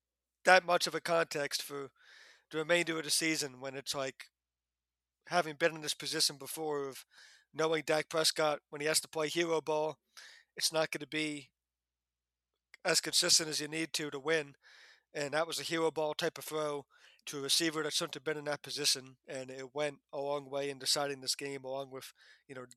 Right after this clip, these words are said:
the desperation drive where you got the ball back. But those two things combined are the reason you lost this game, and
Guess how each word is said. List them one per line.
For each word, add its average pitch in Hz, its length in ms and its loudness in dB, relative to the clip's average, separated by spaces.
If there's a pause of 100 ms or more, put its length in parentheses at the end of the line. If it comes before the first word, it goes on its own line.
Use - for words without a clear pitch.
(140)
the 143 80 -16
desperation 143 640 0
drive 135 340 -2
where 131 80 -12
you 131 80 -12
got 139 200 -4
the 135 60 -18
ball 143 240 -4
back. 127 280 -8 (100)
But 131 100 -14
those 139 220 -4
two 139 140 -6
things 135 280 -8
combined 139 540 -6 (720)
are 170 80 2
the 160 80 0
reason 170 300 4
you 160 120 0
lost 165 280 4
this 147 120 2
game, 180 360 -2
and 156 220 -12